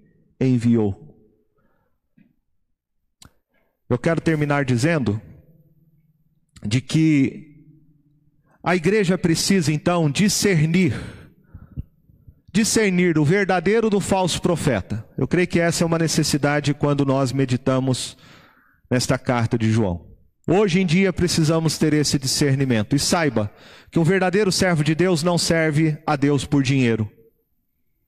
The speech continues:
Não serve a Deus por projeção pessoal, não serve a Deus por poder.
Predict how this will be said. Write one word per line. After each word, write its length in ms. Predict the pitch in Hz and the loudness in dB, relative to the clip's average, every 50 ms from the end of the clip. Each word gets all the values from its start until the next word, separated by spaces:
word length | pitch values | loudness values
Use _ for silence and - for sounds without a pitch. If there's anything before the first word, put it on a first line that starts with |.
| _ _ _ _ _ _ _ | _ _ _ _ _ _ _
Não 160 | - 143 151 151 | -4 -2 -2 0
serve 360 | - - 151 143 139 127 143 | 0 0 0 0 0 0 0
a 60 | 135 | 0
Deus 300 | 135 135 139 139 127 - | 2 2 2 0 0 -2
por 200 | - - 135 127 | -2 0 0 0
projeção 640 | - - 143 135 113 139 160 120 - - 131 127 120 | 0 0 0 0 2 0 0 -2 -2 -2 -2 -2 0
pessoal, 580 | - 131 123 - - 131 127 131 139 147 143 | 0 -2 -2 0 0 0 0 0 0 0 0
não 180 | 143 147 139 139 | 0 0 0 0
serve 360 | 127 - 151 139 131 120 135 | 0 0 0 0 0 0 0
a 40 | 127 | 0
Deus 600 | 120 127 135 135 135 139 131 - - - - - - - - - - - - - - _ _ _ - | 0 0 0 2 2 0 0 -2 -4 -8 -10 -12 -16 -20 -20 -20 -20 -20 -20 -20 -20 _ _ _ -4
por 580 | - 135 135 135 135 131 127 120 110 - - - - - - - - _ _ - - _ _ _ _ _ _ _ - - _ - - | -2 0 2 2 2 2 2 0 -2 -4 -8 -16 -20 -20 -20 -20 -20 _ _ -20 -20 _ _ _ _ _ _ _ -20 -20 _ -8 -2
poder. 420 | - 147 131 - 131 127 123 120 | 0 0 0 2 0 0 2 0